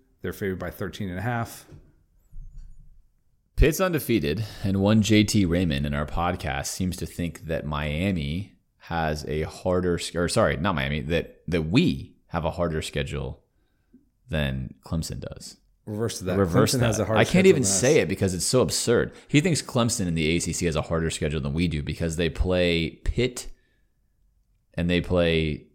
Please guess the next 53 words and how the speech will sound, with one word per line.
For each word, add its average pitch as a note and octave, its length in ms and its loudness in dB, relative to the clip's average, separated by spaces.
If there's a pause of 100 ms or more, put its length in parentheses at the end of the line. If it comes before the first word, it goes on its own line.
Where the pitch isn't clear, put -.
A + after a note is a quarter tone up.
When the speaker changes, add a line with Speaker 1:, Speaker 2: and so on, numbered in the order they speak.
Speaker 2:
who F#2+ 120 -2
else A#2+ 140 2
do - 80 -4
they B1+ 140 -4
even B1 160 -6
play? A1 240 -8 (240)
Speaker 1:
I G2 60 -10
don't F#2 140 -6
know. F#2+ 140 -4
Speaker 2:
Notre F#2+ 320 2
Dame? F2+ 300 0
Do A#2+ 100 -6
they F#2+ 120 2
play F2+ 160 0
Notre A2 180 2
Dame? C3 180 4
They C3 120 2
don't B2 180 2
play G#2+ 100 -2
Notre C2+ 200 -4
Speaker 1:
They G2+ 100 -2
Speaker 2:
Dame. G2 60 -2
Speaker 1:
do F#2 60 -6
play F#2 140 -6
Notre D2+ 160 -12
Dame. D2+ 220 -16 (120)
Speaker 2:
I - 60 -2
lost C#3 240 2
my B2 80 2
mind E2 320 0
when D2 140 -2
I C#2 40 -2
saw D2+ 180 -2
the C2 100 -6
comment C#2+ 300 -4
and B1+ 60 -8
I B1+ 40 -6
couldn't D#2+ 240 -4
respond D2 360 -4
because D2 200 -6
I D2 60 0
was C#2+ 120 -4
too D#2 140 -6
busy, C#2+ 240 -4
but C#2 260 -8 (640)
Clemson D3+ 400 2
definitely F2+ 460 0
does D#2 200 -4
not D#2 260 -2
have C#2 500 -6 (960)
a F#2+ 80 2
harder D2 360 0
schedule - 500 -10